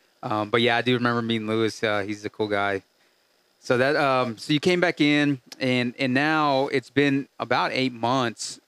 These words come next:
As far as, like, your experience now, um, what is something that, that you enjoy doing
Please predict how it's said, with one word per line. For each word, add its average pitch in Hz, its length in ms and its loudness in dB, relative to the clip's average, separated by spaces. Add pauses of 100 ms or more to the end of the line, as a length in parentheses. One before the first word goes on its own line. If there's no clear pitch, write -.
(120)
As 123 140 -2
far 143 360 2
as, 139 260 2
like, 120 240 0
your 127 80 4
experience 123 600 -2
now, 117 560 0 (640)
um, 110 500 -4 (360)
what 131 200 2
is 135 100 0
something 139 420 0
that, 110 280 0 (260)
that 117 160 0
you 123 120 2
enjoy 120 300 2
doing 120 480 0